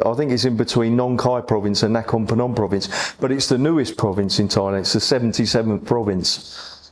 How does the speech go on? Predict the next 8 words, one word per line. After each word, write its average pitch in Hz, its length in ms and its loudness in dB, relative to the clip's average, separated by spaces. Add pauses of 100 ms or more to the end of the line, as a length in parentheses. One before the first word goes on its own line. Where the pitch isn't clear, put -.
(140)
But 113 280 2
it's - 600 0 (120)
just - 640 -2
really 135 640 4
rural 131 800 2
north. 127 400 2
It's 127 140 0
beautiful. 131 880 0